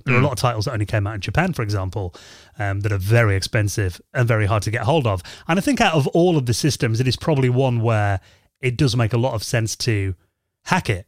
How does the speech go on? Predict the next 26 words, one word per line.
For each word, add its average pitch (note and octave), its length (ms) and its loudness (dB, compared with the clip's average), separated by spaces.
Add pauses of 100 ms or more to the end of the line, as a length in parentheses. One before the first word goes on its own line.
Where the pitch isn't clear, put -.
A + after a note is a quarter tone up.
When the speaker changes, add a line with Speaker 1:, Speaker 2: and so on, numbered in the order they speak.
Speaker 1:
you A#2+ 100 -2
know, A2+ 100 2
mod C3+ 240 2
that B2+ 140 -2
system A#2 320 -4
so A2+ 120 -6
you G2+ 80 -4
can A2+ 120 -6
play G#2+ 400 0 (520)
these A#2 180 0
games G#2+ 240 0
without A2+ 220 0
owning G#2+ 240 0
these G2+ 160 -2
expensive A2+ 440 -2
originals. A#2 600 0 (320)
But A#3 100 -2
it's B3 80 0
always D4 260 4
been F#3 480 4 (220)
a D#3 80 -2
system E3+ 440 2
that, E3 140 2
I E3+ 60 2
mean, G3+ 160 2 (220)
admittedly, D#3+ 760 2